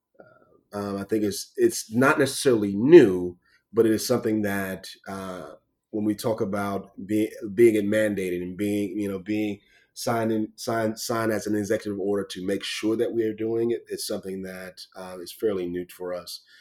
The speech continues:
I think the other part, uh, b-, when I say new in recent history, I would say it like that. This is probably, this is up for us. I'm, I'm, you know, I'm, I'm concerned. I, I, I would say I'm concerned, but also very, very hopeful.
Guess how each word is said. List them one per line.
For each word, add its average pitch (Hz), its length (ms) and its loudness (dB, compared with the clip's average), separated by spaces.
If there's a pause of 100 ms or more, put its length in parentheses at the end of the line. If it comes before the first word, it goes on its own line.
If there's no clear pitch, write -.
(320)
I - 20 -10
think 135 200 -2
the 123 100 6
other 117 140 6
part, 107 580 0 (100)
uh, 98 140 -8 (340)
b-, - 140 -6 (240)
when 117 140 2
I 120 40 4
say 120 200 6
new 117 260 8
in 107 140 0
recent 123 320 2
history, 90 400 -6
I 90 80 -2
would 90 120 -6
say - 140 -4
it 87 160 -2
like - 180 -14
that. 85 180 -12 (600)
This - 220 2
is 202 140 2
probably, 160 440 4
this 151 220 -2
is 170 140 0
up 170 260 4
for 131 180 6
us. 135 280 4
I'm, 117 200 0
I'm, 139 440 2 (240)
you 147 100 0
know, 143 100 2
I'm, 147 160 -2
I'm 147 200 2
concerned. 160 640 4
I, 113 180 -4
I, 104 180 -4 (100)
I - 20 -2
would 110 160 -2
say 123 180 0
I'm 120 180 0
concerned, 117 520 -2
but 107 100 0
also 110 400 0
very, 113 240 4
very 104 260 2
hopeful. - 460 -4